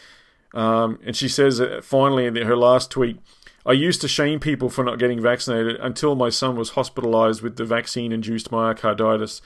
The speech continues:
Life has a way of humbling you." Um, but, you know what I mean? Like, it didn't even take the fact that her son developed that illness to say,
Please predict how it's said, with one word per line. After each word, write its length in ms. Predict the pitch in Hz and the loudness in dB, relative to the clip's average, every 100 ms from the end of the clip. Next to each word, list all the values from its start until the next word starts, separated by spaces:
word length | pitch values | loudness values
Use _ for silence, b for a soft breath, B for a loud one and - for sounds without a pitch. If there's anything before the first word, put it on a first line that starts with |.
| b b b - | b b b 4
Life 240 | 123 131 | 4 4
has 160 | 120 110 | 2 2
a 200 | 113 107 | 4 4
way 260 | 110 120 117 | 4 4 4
of 140 | 110 - | 0 -2
humbling 360 | 123 123 113 110 | 0 0 0 -2
you." 220 | 110 - b b b b b b - | -2 -4 b b b b b b -4
Um, 360 | 120 120 120 - | 0 0 0 4
but, 200 | 156 - - - | 4 2 -12 -6
you 80 | 156 | 0
know 80 | 139 | 2
what 100 | 139 | 2
I 20 | |
mean? 120 | 147 | 4
Like, 140 | 147 156 | 4 2
it 100 | 139 | -2
didn't 200 | 196 208 | -2 -2
even 200 | 175 156 | -2 -4
take 380 | - 156 147 | 0 0 -2
the 80 | - | -8
fact 320 | 131 147 139 | -2 -2 0
that 140 | 147 120 | -2 -2
her 100 | 127 | -2
son 320 | - 139 127 | -2 -2 -2
developed 340 | 117 127 131 | 2 2 4
that 180 | 120 120 123 | 2 0 0
illness 540 | 131 135 120 - - _ _ _ - - - - - - - - - - | -2 -2 -2 -4 -8 _ _ _ -10 -8 -8 -10 -12 -16 -20 -20 -14 -8
to 460 | - 131 120 113 113 - | 0 0 0 -2 -6 -10
say, 680 | - 139 123 117 113 110 | 2 6 6 6 2 -2